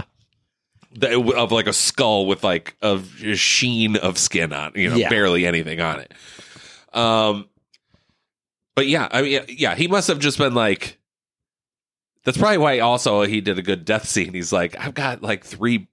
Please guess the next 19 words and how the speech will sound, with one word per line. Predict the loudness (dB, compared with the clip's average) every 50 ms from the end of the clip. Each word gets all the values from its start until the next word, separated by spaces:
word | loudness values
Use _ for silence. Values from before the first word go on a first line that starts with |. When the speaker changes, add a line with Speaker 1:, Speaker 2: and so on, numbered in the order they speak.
| _ _
Speaker 1:
three | -8 -2 0 0 2 2
Speaker 2:
<laughs> |
Speaker 1:
bits | 2 0 2 2 0 0 2
Speaker 2:
Yeah, | 0
Speaker 1:
in | 0 0
this | 0 0 0 0 0 2
Speaker 2:
right. | 2 2 2 2
Speaker 1:
movie, | 2 2 0 0 0 -2 -4 -4 -10 -18 -20 -20 -20 -20 -20 -18 -8
uh, | -6 -4 -2
so | 0 0
I | 0
gotta | 2 2 2
sell | 2 2 2 2 2 2 2
it | 2
all." | 2 2 2 0 -2 -4 -14 -20 -16 _
But, | -2 0 2 2 0 -2 -2
you | 0 2
know, | 2 4 2 2 0 -4 _ -20 -20 -20 _ -8
yeah, | -4 -4 -4 -4